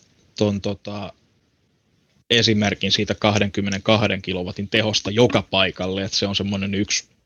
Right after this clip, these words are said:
mun lemppari, mutta tota, varmaan nyt niinku suurin, mihin on viime aikana törmännyt, on se, että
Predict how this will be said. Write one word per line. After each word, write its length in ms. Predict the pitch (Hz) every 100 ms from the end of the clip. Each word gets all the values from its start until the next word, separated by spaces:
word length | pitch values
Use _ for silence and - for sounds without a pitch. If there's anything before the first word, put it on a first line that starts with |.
| -
mun 320 | 120 104 92 - -
lemppari, 580 | 113 107 - - 98 98
mutta 360 | 92 - 101
tota, 320 | 101 95 110 104 - - - - - _ _ _ _ - - 123 120
varmaan 380 | 139 170 143
nyt 160 | 131 -
niinku 200 | 123 110
suurin, 520 | - 143 139 123 107
mihin 240 | 98 101 95
on 140 | 98
viime 340 | 120 123 110
aikana 440 | 98 80 - 90 82
törmännyt, 600 | 107 110 107 104 92 85 87
on 180 | 107 98
se, 320 | - 123 117 - _ _
että 500 | - 98 _ - 95